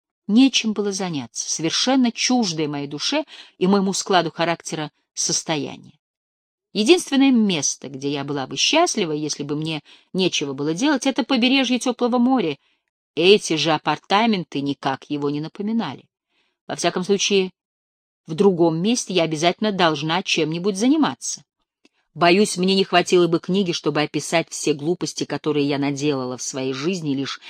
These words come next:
из-за того, что моя активная натура упрямо требовала деятельности. А вот теперь я могла только сидеть на камне и бессмысленно таращиться в темноту. Ах да, я ещё могла метаться по камере.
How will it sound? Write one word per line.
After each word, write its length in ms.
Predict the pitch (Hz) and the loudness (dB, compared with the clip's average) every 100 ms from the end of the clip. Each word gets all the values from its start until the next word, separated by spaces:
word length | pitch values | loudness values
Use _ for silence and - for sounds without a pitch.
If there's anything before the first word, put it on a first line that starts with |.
| - - | -14 -8
из-за 220 | 151 170 | -4 0
того, 240 | 160 170 | 0 0
что 180 | - - | -2 -2
моя 240 | 156 156 | 0 0
активная 480 | 147 - 220 175 147 | -2 -2 -2 -2 -2
натура 380 | 147 147 220 214 | -2 -2 0 0
упрямо 520 | 170 - 180 214 208 | 0 0 2 4 2
требовала 520 | - 185 170 160 165 | 0 0 0 0 -2
деятельности. 840 | 143 160 127 - 113 107 - - - _ _ _ _ _ _ _ _ _ - - - | 0 0 0 -4 -12 -12 -12 -14 -20 _ _ _ _ _ _ _ _ _ -20 -8 0
А 80 | |
вот 100 | 190 220 | 2 2
теперь 200 | 240 330 | 4 4
я 80 | |
могла 280 | 240 233 254 | 4 4 2
только 200 | - - | 0 0
сидеть 320 | 214 214 220 | 0 2 2
на 80 | 202 | 0
камне 320 | - 269 262 | -2 0 2
и 40 | 202 | 2
бессмысленно 500 | 196 202 208 202 185 | 0 -2 -4 -4 -4
таращиться 520 | 160 160 - - - | -4 -4 -6 -8 -14
в 60 | - | -12
темноту. 460 | 156 147 147 156 | -10 -8 -6 -6
Ах 100 | 160 | -4
да, 220 | 190 233 - - - _ _ _ _ - | 0 -2 -2 -20 -20 _ _ _ _ -8
я 180 | 165 | -4
ещё 200 | 156 - 160 | -2 -2 -4
могла 260 | 156 160 | -2 -2
метаться 420 | 175 - 208 - | -4 -4 -6 -6
по 160 | 226 277 | -6 -6
камере. 440 | - 123 113 - | -6 -10 -12 -20